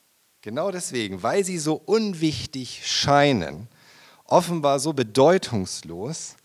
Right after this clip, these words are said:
aber Gottes Perspektive auf sie eine ganz andere ist.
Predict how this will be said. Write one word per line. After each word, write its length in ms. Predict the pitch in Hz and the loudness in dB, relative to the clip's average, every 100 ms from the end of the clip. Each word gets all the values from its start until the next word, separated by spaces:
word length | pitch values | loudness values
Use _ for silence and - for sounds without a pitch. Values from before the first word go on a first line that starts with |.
| _ _ _ - _ | _ _ _ -20 _
aber 240 | - 113 | -4 0
Gottes 340 | 104 170 180 - | 2 2 2 0
Perspektive 920 | 135 135 - 107 - - 190 175 139 | 2 0 0 -2 -2 -4 -2 2 2
auf 160 | 80 120 | 0 -2
sie 240 | - 120 | -2 -4
eine 160 | 107 104 | -4 -4
ganz 300 | 110 117 - | -6 -6 -8
andere 440 | 147 165 92 71 | -6 -4 -4 -8
ist. 340 | 135 - - | -14 -14 -16